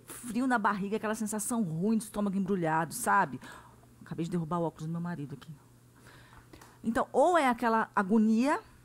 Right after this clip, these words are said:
sabe, angústia, ou é uma ansiedade. Por quê? Por que que isso acontece? Eu lembro quando eu era criança, uma professora da escola mandou a gente ler um livro chamado Viajante do Tempo.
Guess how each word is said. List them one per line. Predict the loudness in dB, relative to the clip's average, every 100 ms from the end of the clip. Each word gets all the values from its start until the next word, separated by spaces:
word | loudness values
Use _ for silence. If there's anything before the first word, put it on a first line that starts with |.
| -18
sabe, | -2 0 2
angústia, | 2 2 2 0 0 0 -2 0
ou | 2
é | 2
uma | 2
ansiedade. | 0 0 -2 2 2 0 -4
Por | -4 -4
quê? | 0 -2 -2 -8
Por | -6
que | -6
que | -2
isso | -2
acontece? | 0 -2 -2 -6 -6 -8 -10 -18 -20 -20 -20 -14 2
Eu | 4
lembro | 4
quando | 2
eu | 2
era | 0
criança, | 2 2 2 -2 -6 -8 -12 -18 -20 -20 -12 -2
uma | 2 4 4 4 4 4 2
professora | 2 0 -4 -2 2 2 2
da | 0
escola | -2 2 2 4
mandou | 2 2 4
a | 2
gente | 0 -2 -2
ler | -2 0
um |
livro | -2 -4
chamado | -4 0 0 0
Viajante | 0 0 0 -4 -6
do | -4
Tempo. | -4 0 -2